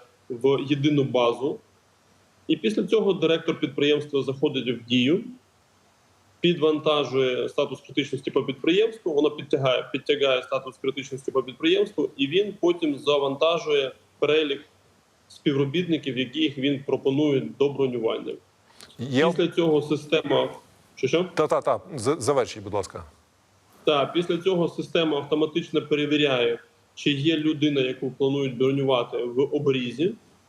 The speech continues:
Speaker 1: і чи є вона в списках, які, ну, в списках єдиного реєстру, де пла-, сплачуються податки по працевлаштованим людям.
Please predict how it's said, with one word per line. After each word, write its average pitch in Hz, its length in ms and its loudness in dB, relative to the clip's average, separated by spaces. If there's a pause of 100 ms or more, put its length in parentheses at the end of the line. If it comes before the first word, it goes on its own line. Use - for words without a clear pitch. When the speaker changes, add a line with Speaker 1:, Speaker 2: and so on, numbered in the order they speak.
(600)
Speaker 1:
і 165 80 0
чи 165 180 -2
є 160 260 2
вона 156 600 2 (280)
в 131 420 4
списках, 180 640 -2
які, 135 520 0 (360)
ну, 143 120 0
в 139 60 -10
списках 143 540 0
єдиного 135 680 2
реєстру, 131 880 2 (420)
де 135 60 2
пла-, 135 220 2
сплачуються 143 460 0
податки 147 460 0
по 139 240 0
працевлаштованим 135 800 0
людям. 113 220 -8